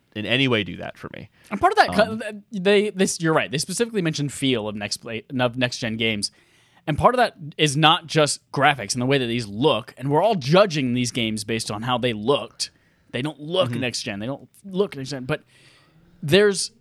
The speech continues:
Speaker 2: such a challenge with these next consoles that it's, there's only so much ray tracing and things like that can do, but why do these consoles exist? Like, the speed of the S S C, making loading times. Like, these are really hard things to show,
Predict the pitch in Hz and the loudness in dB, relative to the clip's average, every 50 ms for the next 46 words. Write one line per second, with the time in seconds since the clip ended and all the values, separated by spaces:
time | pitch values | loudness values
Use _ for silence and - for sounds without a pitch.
0 | _ - 165 - - - 220 240 233 - 196 - - - 180 170 180 202 196 180 | _ -6 -4 0 2 4 4 4 4 2 -4 0 2 4 6 6 4 4 2 0
1 | 156 131 135 127 139 123 120 127 127 120 - - - 139 131 156 156 - 143 120 | -2 -2 -4 -2 -2 -2 0 0 -2 -2 -2 -2 -2 0 0 0 -2 -2 -2 0
2 | 113 117 117 - - _ _ _ _ _ _ _ _ - 143 120 135 143 139 - | 0 0 -2 -2 -4 _ _ _ _ _ _ _ _ -10 -4 0 0 0 0 -2
3 | _ _ _ _ _ _ _ _ _ _ _ _ 175 160 _ _ _ _ _ _ | _ _ _ _ _ _ _ _ _ _ _ _ -20 -20 _ _ _ _ _ _
4 | _ - 185 175 - - - - _ _ _ _ - 170 139 170 165 175 180 185 | _ 2 2 2 2 0 -4 -4 _ _ _ _ -6 0 2 2 4 4 4 2
5 | 196 196 190 170 - - 165 160 156 160 151 143 - 98 110 135 139 131 151 135 | 4 4 2 0 2 4 4 4 6 4 2 2 0 -2 0 0 0 2 2 0
6 | 127 - 139 127 117 123 123 120 120 117 117 107 - 113 107 120 135 143 123 110 | 0 0 -2 -4 -4 -4 -4 -4 -2 -2 -2 -2 -2 -4 -2 0 2 2 2 0
7 | 110 113 104 120 123 131 147 160 151 147 143 127 - - 127 123 120 131 120 117 | -2 -6 -6 -2 0 2 2 2 0 -2 -4 -4 -4 -4 -4 -4 -4 -6 -8 -8
8 | 117 107 117 117 104 - 104 98 - _ _ _ _ - 127 117 - - - 143 | -8 -10 -10 -10 -10 -10 -12 -14 -18 _ _ _ _ -10 -8 -8 -8 -6 -6 -6
9 | 123 117 113 123 113 107 - 135 123 - 180 151 113 101 107 120 147 156 180 196 | -4 -4 -2 -2 -2 -4 -4 -6 -8 -6 -6 -6 -8 -8 -10 -10 -8 -6 -4 -4
10 | 180 156 131 131 123 113 135 131 - - 185 196 208 185 147 147 147 160 151 139 | -4 -4 -4 -6 -8 -8 -8 -10 -8 -6 -6 -4 -4 -4 -2 -2 0 0 0 0
11 | 143 139 131 - 139 139 127 - - - - - - 147 131 104 98 98 | -2 -2 -2 -4 -6 -6 -6 -8 -8 -8 -6 0 2 2 2 2 -2 -6